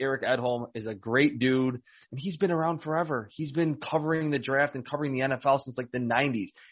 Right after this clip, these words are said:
He is someone that you know has legitimate relationships with scouts and guys that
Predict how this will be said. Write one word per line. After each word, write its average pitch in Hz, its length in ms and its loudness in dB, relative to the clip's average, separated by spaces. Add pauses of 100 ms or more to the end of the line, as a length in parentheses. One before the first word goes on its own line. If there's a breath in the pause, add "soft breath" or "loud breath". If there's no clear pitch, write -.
He 208 360 0
is 151 220 2
someone 127 480 6
that 127 140 0
you 143 100 0
know 131 600 2 (260 soft breath)
has 135 240 -2
legitimate 131 680 -2
relationships 120 1000 -2
with 113 180 -2
scouts 120 540 4
and 117 100 -2
guys 113 280 4
that 113 180 0